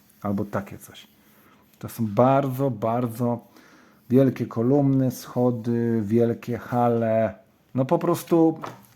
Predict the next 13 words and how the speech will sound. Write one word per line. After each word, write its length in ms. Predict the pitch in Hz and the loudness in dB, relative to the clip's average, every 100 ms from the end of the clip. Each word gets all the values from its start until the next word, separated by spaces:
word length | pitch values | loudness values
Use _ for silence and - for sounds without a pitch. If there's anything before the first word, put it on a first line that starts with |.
| - - | -20 -8
idealnie 760 | 202 185 190 185 185 185 180 | -6 0 0 0 -2 -2 -4
pasujące 520 | 165 147 156 151 139 | -6 -6 -6 -6 -6
pod 180 | 139 135 | -8 -8
Władcę 320 | 131 143 - | -4 -6 -6
Pierścieni, 640 | 131 131 - - 135 131 127 - - - | -6 -6 -8 -4 0 2 0 -4 -20 -2
Tolkiena, 500 | 143 131 143 139 131 | 2 2 2 2 0
Śródziemie. 520 | 127 131 117 120 123 | -2 -6 -2 0 0
Po 80 | 120 | -2
prostu 320 | 117 - 135 131 _ _ _ _ - | -6 -4 -4 -6 _ _ _ _ -6
tutaj 240 | 127 113 | -4 -4
zresztą 220 | 107 110 | -6 -8
też 100 | 101 | -10
widzicie. 240 | 98 95 | -10 -12